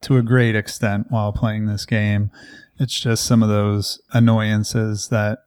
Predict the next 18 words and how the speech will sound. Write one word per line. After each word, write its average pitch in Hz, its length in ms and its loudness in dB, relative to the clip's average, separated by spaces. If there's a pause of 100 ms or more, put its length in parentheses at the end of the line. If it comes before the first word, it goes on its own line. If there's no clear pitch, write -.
(120)
were 110 120 -2
starting 117 340 -2
to 113 80 2
get 110 220 -2
to - 100 -4
me, 107 300 -2 (360)
again, 117 360 2
imposed 110 680 0 (100)
by 107 200 -2
the 101 100 -2
time 110 380 0
limit 104 320 -2
that 107 160 -2
I 104 240 -4 (120)
felt 107 380 -4 (160)
I 117 100 0
was 110 200 -4
under. 104 420 -2